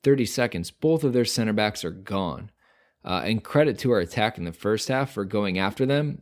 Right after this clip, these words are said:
and making them make stupid challenges so that they were on yellow cards. Uh, we kinda created that situation. But holy shit. And then you get the penalty. Jorginho scored. By the way, I hate when the same penalty taker goes twice in one match. It is an absolute,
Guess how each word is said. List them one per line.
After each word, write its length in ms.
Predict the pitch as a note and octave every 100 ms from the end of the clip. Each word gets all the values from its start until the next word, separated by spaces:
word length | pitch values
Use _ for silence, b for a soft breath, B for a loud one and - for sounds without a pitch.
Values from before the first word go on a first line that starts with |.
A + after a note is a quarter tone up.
| -
and 160 | G2
making 300 | G#2 A2 A2+
them 180 | G2+ F2+
make 180 | G2+ G#2
stupid 340 | - C3 -
challenges 560 | - B2 B2 C3 D3 C#3
so 200 | - F#2+
that 240 | F#2 E2
they 100 | F2
were 180 | F2+ -
on 240 | D#2+ F2+ G#2+
yellow 220 | B2 C3
cards. 420 | C#3+ D3 D#3 - B B B B -
Uh, 220 | F2+ F#2+
we 80 | G#2+
kinda 220 | B2+ A2
created 480 | - - F#2 A2 G#2+
that 180 | G#2 -
situation. 840 | - G2+ G2 F2 G2 - D3+ C3+ _ _ _ _ _ _ _ A2+
But 120 | G#2+
holy 320 | B2 B2 G2
shit. 420 | F2+ - A2+ - -
And 120 | A2+
then 80 | B2+
you 60 |
get 120 | A2+
the 60 | F2
penalty. 460 | - A2 B2 C3+ B2
Jorginho 580 | G#2+ F#2+ G2+ G#2+ A#2
scored. 540 | G2 - F2+ G2+ B2+ C#3 B B B
By 100 | G2
the 100 | G#2
way, 260 | G#2 A2+ -
I 200 | F#2 G#2+
hate 500 | G#2 G#2+ G2+ G2+ -
when 140 | G2+
the 80 | G2+
same 320 | - F#2+ F#2+
penalty 380 | F#2+ F#2 F#2 G2+
taker 280 | G#2+ F#2+ G2
goes 220 | G2 F#2+
twice 320 | - F2 F2+
in 80 | F#2+
one 120 | F#2+
match. 380 | F#2 F2 G2+ - -
It 160 | G#2+
is 140 | A2+ G#2
an 120 | - -
absolute, 720 | F2 - G2 F#2 F2 -